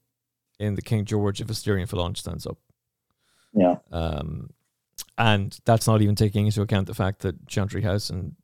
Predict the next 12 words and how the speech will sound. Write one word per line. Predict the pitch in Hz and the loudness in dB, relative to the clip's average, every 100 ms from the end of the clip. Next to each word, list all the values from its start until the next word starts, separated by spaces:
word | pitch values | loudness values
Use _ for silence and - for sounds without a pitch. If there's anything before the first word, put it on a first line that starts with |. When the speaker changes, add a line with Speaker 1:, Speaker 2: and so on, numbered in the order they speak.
| _ | _
Speaker 1:
Manila, | - 101 92 92 - | -10 -6 -4 -6 -8
Manila | 117 107 95 | -2 0 2
Lindo | 101 87 76 | 0 0 0
were | 82 | 0
out | 87 | 0
of | 113 | -2
the | 71 | -6
race. | 60 - - - - - | -8 -12 -16 -20 -20 -18
So, | - 82 67 57 - _ _ _ _ _ 110 | -4 0 0 -2 -10 _ _ _ _ _ _
yeah, | - - - | -18 -18 -18
look, | 110 - | -18 -8
we'll, | 104 104 - | -2 -2 -4